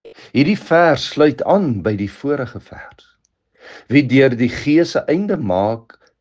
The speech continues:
aan sondige praktyke, sal lewe. Die rede hiervoor is, almal wat deur die Gees met sonde breek, laat hulle deur die Heilige Gees lei.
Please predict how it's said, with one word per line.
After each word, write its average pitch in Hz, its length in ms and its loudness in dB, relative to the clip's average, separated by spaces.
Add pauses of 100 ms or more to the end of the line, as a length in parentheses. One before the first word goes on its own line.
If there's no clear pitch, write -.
(300)
aan 113 200 -2
sondige 165 580 -2
praktyke, 104 920 -6 (260)
sal - 360 -2
lewe. 113 640 -6 (720)
Die 104 140 -4
rede 110 300 2
hiervoor 147 600 -2
is, - 420 -8 (1000)
almal 151 320 4
wat 127 180 0
deur 117 260 2
die 110 120 -4
Gees 135 420 -2
met 107 160 -10
sonde 104 400 -8
breek, 143 680 -6 (800)
laat 110 300 -4
hulle 117 180 2
deur 120 240 2
die 120 160 0
Heilige 117 400 0
Gees 208 480 -6
lei. 85 320 -10